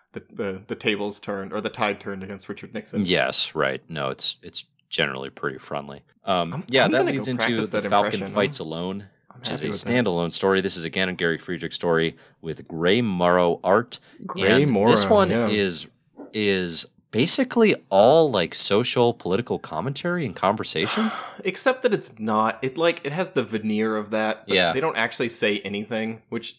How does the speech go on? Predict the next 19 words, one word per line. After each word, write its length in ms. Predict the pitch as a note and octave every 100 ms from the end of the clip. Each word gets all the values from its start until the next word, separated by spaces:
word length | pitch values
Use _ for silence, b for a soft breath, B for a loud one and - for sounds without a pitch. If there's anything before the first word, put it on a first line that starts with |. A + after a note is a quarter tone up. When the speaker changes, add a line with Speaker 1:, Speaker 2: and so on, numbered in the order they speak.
| -
Speaker 1:
i-, 180 | A#2+ - -
is 160 | C3+
a 40 | B2
little 220 | A2+ G#2+
frustrating. 480 | - G2+ - G2+ G2
Speaker 2:
It's 80 | G2
Speaker 1:
Like 80 | F3+
Speaker 2:
all, 240 | F#3+ F#3 -
it's 140 | C#3+ E3
all 200 | F3 D#3+
like, 320 | B2+ - - _
"Here's 260 | - A3+ F#3+
one 200 | D3 F3+
side, 360 | - D#2+ D#2 - _
here's 200 | - D#3
the 140 | F#2+
other 160 | G2+ F#2+
side." 400 | - D2 C2+ - _ -
Okay. 240 | C#3+ -